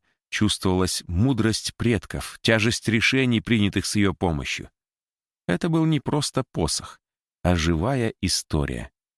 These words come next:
На нем стояли подписи всех атаманов войска Донского. Я поцеловал насеку и вернул ее атаману. Платов снова заговорил, его голос стал торжественным.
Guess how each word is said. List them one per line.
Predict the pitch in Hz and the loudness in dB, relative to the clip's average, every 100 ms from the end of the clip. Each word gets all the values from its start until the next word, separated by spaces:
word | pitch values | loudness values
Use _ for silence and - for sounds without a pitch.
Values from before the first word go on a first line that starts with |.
| _ _ _ _ _ - | _ _ _ _ _ 2
На | 110 | 4
нем | 135 160 | 4 2
стояли | 127 - 131 131 123 | 0 0 2 2 0
подписи | - 127 - 117 - 113 | 0 -2 0 -2 0 0
всех | - 135 117 | 0 0 0
атаманов | 92 82 87 104 98 - | 0 2 2 2 2 -2
войска | 80 87 - - | 0 0 0 -4
Донского. | 82 78 76 - 73 58 - _ _ _ _ _ _ _ _ _ _ _ | -2 0 -2 -2 -4 -4 -10 _ _ _ _ _ _ _ _ _ _ _
Я | 71 71 65 60 - | -2 0 0 -2 -2
поцеловал | 71 - 85 82 82 69 62 | -4 0 0 2 2 0 -2
насеку | 69 - 117 110 69 - _ _ _ - | -4 -2 -2 -2 -4 -8 _ _ _ 0
и | 98 | 4
вернул | 101 98 113 92 | 4 4 2 2
ее | 87 87 87 | 2 2 0
атаману. | 85 - 78 73 62 58 - _ _ _ _ _ _ _ _ _ - | -4 -2 0 0 -2 -6 -12 _ _ _ _ _ _ _ _ _ -2
Платов | 82 98 101 113 | 2 4 2 -2
снова | - 117 110 90 | 0 2 2 0
заговорил, | 85 82 85 85 120 117 _ _ _ | 0 0 0 2 0 0 _ _ _
его | 90 98 101 | 0 2 2
голос | 80 110 117 107 | 2 0 0 -4
стал | - - 90 87 | -6 0 0 2
торжественным. | - 85 71 78 - - 62 55 | 0 -2 0 -2 -4 -6 -6 -6